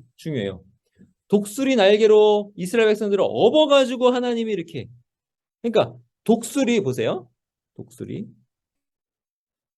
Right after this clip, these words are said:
독수리가 이렇게 딱 있어요. 독수리가 이렇게 어떻게 그릴지 모르겠지만 여기 있어요. 근데 독수리가 있는데 이 독수리, 이 독수리 위에 있는 사람과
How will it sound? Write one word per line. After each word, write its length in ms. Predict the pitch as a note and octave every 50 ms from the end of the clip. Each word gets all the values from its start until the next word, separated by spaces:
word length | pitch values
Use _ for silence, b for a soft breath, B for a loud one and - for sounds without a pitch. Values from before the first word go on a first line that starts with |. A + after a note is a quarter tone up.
| _ _ _
독수리가 380 | - D3 D3 - G3 F3+ F3
이렇게 120 | D#3+ - E3
딱 160 | - F#3 E3
있어요. 400 | B2 A#2+ C3 D#3+ G#3 F4+ - _ _ _ _ _ _ _ _ _
독수리가 400 | - C3+ - - E3 D#3+ D#3 C#3+
이렇게 160 | B2 A#2+ A#2+ A2+
어떻게 260 | A2+ A#2+ - D3+ D3
그릴지 260 | D3+ C#3+ C3+ C3+ C3
모르겠지만 360 | A2+ A2+ A#2 A#2 A2+ A2 A2+
여기 140 | A2+ C3 C#3+
있어요. 380 | B2+ B2 C3 C3 E3+ G#3 - - _ _ _ _ _ _ _ _
근데 140 | - F#3 F3+
독수리가 400 | F#3 F#3+ F3+ - C4 B3+ B3 G#3
있는데 440 | E3 D#3+ D#3+ E3+ G#3 G#3+ D3 G#2 - - _ _ _ -
이 120 | F#3+ G#3
독수리, 600 | G3+ G3+ G3 - - A#3+ A3+ C4+ A#3 C3 F#2+ - - - _ _ _ _ _ _ _ _ _ _ _ _ _ _ _ _ _ _ _ _ _ _ _ _ _ _ -
이 80 | F#3 F3+
독수리 360 | G#3 G3 G3+ - A3+ E3 B2
위에 460 | A2 C3+ F3 A#3 C4+ D#4 D#4 C#4+ C#4
있는 240 | C4 B3 A#3+ A3+ G3+
사람과 480 | G#3 F3+ E3 D3 D3+ D#3+ D#3+ G#2+ -